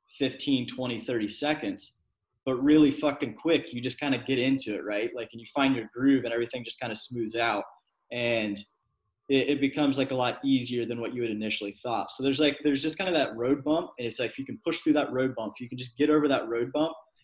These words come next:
and just kind of ignore your emotions, your feelings, and your thoughts in those first, you know, thirty seconds, those, you know, maybe that's gonna be a few hours, maybe it's gonna be a few days of just trying to get things rolling. If you can find it within you to just power through that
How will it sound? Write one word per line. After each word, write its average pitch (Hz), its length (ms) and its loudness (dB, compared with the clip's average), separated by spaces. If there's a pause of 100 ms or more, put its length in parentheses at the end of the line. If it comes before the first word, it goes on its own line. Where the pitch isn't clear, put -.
(140)
and 127 80 -8
just 123 180 -4
kind 156 140 4
of 147 80 2
ignore 131 420 4
your 135 180 4
emotions, 120 560 -2
your 117 120 -6
feelings, 131 460 0
and 117 60 -8
your 104 220 -6
thoughts 131 320 0
in 120 80 -8
those 113 200 -6
first, 123 440 -8 (440)
you 113 140 -4
know, 104 140 -4
thirty 135 200 2
seconds, 131 560 0
those, 113 300 -4
you 113 80 -12
know, 110 80 -6
maybe 117 160 0
that's 120 140 -4
gonna 123 100 -8
be 110 60 -6
a - 20 -6
few 120 260 -6
hours, 123 380 0
maybe 113 100 -8
it's 110 100 -12
gonna 117 200 -6 (260)
be 123 120 -2
a - 20 -6
few 113 240 -10
days 120 380 0
of 107 80 -8
just - 240 -10 (340)
trying 147 320 4
to 139 80 0
get 143 220 2
things 123 260 0
rolling. 127 480 -2 (460)
If 135 160 -4
you 147 100 6
can 139 420 4 (540)
find 165 240 4
it 170 100 8
within 135 280 2
you 127 120 4
to 113 80 -6
just 110 240 -8
power 127 380 2
through 113 300 -4
that 160 240 2